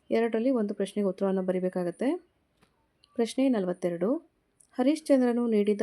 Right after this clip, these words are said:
ಬಹುಮಾನವನ್ನು ತಿರಸ್ಕರಿಸಿ ಗಾನರಾಣಿಯರು ಹೇಳಿದ ಮಾತುಗಳನ್ನು ತಿಳಿಸಿ, ಅಥವಾ ಹರಿಶ್ಚಂದ್ರ ಮತ್ತು ಗಾನರಾಣಿಯರ ನಡುವೆ ನಡೆದ ಸಂವಾದವನ್ನು ಸಂಗ್ರಹಿಸಿ ಬರೆಯಿರಿ. ಇಲ್ಲೂ ಸಹ ಎರಡು ಪ್ರಶ್ನೆಗಳ ಆಯ್ಕೆ ಇದೆ.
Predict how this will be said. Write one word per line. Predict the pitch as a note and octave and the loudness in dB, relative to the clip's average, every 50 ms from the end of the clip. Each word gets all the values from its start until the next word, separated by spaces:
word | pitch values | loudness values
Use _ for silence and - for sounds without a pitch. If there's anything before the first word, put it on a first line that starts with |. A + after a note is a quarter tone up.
| A3 A3 | 2 2
ಬಹುಮಾನವನ್ನು | G3+ F#3+ F3+ F#3+ G#3+ A3 A3 A3 A3+ A3+ G#3+ G3 G3 F#3+ F#3+ G3+ A#3+ A#3+ | 2 0 0 2 2 0 0 0 0 0 0 0 0 0 0 -2 -2 -2
ತಿರಸ್ಕರಿಸಿ | B3 A#3 G#3 A3+ C#4 C4+ - - G3+ F3 E3 - - F#3 G3+ A3+ C4 - _ _ _ _ - - _ - | 0 0 0 0 0 0 -2 -2 -2 -2 -2 -4 -4 -2 -2 -2 -2 -4 _ _ _ _ -20 -16 _ -6
ಗಾನರಾಣಿಯರು | - G#3+ G#3+ A3 B3+ C#4+ D4 D4 C4+ B3 A3+ A3 A3 G#3+ G#3 G3+ G3+ A3 B3 B3+ | -2 0 0 2 2 2 0 0 0 -2 0 0 0 0 0 0 0 0 0 0
ಹೇಳಿದ | G#3+ G#3+ G#3 G3 G3 F#3+ F#3 G#3+ A#3 | 0 0 0 0 0 -2 -2 -2 -4
ಮಾತುಗಳನ್ನು | A#3 G#3+ F#3+ G3 G3+ - B3+ B3 A3+ G#3 F#3+ F#3+ G3+ A#3 A#3+ | -2 -2 -4 -2 -2 -2 0 0 0 0 0 0 0 -2 -2
ತಿಳಿಸಿ, | - G#3+ F#3+ F3+ F3 - - F#3+ F3+ E3 E3 - _ _ _ _ _ _ _ _ _ _ _ _ - | -2 -2 -2 -2 -4 -6 -6 -6 -6 -6 -8 -12 _ _ _ _ _ _ _ _ _ _ _ _ -8
ಅಥವಾ | F3+ F3+ - F3+ F3+ F3+ G3+ C4+ D#4+ E4 - _ _ _ _ _ | -6 -4 -4 -4 -2 -2 -4 -4 -4 -6 -8 _ _ _ _ _
ಹರಿಶ್ಚಂದ್ರ | - B3 B3 C#4+ D4+ D4 - - C#4 B3 A3+ A#3 A#3 A#3+ | -2 0 0 0 0 0 0 0 2 2 2 0 -2 -2
ಮತ್ತು | A#3+ A3+ G#3+ G3+ G3+ - A3+ B3 C4+ B3 | 0 -2 -2 -4 -4 -2 0 0 0 0
ಗಾನರಾಣಿಯರ | G#3 G#3 F#3+ G3 G#3+ A#3 A#3 A3 G#3 G3 G3+ G#3 G3+ G3+ G3 G3 A3 C4 D4+ D#4+ - _ _ _ _ _ _ - | 0 0 0 0 0 0 0 0 0 0 0 0 0 0 0 0 0 -2 -4 -6 -10 _ _ _ _ _ _ -2
ನಡುವೆ | A3 A3 A#3 C#4 D4 D#4 D4 | 0 2 2 2 2 4 2
ನಡೆದ | C4 G#3 F#3 F#3 F#3 F3+ G3 G3 G#3 A3 G#3+ - | 2 2 2 0 0 0 0 -2 -2 -2 -4 -8
ಸಂವಾದವನ್ನು | - - - G#3 G#3 A3 A3 B3 C4+ B3+ B3+ A#3 G3+ F#3+ F#3 F#3 A3 B3+ | -10 -4 -2 0 0 2 2 0 2 2 2 2 2 0 -2 -2 -4 -4
ಸಂಗ್ರಹಿಸಿ | B3 - G3 G#3 A3 B3 B3 G#3+ G3 F3+ - C4+ C#4+ | -4 -2 -2 0 0 0 0 0 -2 -2 -2 -2 -2
ಬರೆಯಿರಿ. | B3+ G#3 F#3 F#3 F3+ F3 F3 - F3 F3 D#3+ - - _ _ _ _ _ _ _ _ _ _ _ _ _ - | 0 0 -2 -2 -2 -2 -2 -4 -4 -6 -6 -8 -12 _ _ _ _ _ _ _ _ _ _ _ _ _ 2
ಇಲ್ಲೂ | C4 C4 C#4 | 4 4 4
ಸಹ | C4 C4+ A#3+ A3 A3 B3 B3+ | 4 2 0 0 0 2 2
ಎರಡು | G#3+ G3 G#3 A3 A3 | 2 2 2 0 0
ಪ್ರಶ್ನೆಗಳ | - G#3+ G3+ - G#3 G3+ G3+ G3 | -2 -4 -4 -2 -2 0 2 2
ಆಯ್ಕೆ | F#3+ F#3 F#3+ G3 - G3+ F#3+ | 2 0 0 0 -2 -2 -2
ಇದೆ. | F#3 F#3+ A3 C#4 F#4+ G4 | -2 -2 -2 -4 -4 -6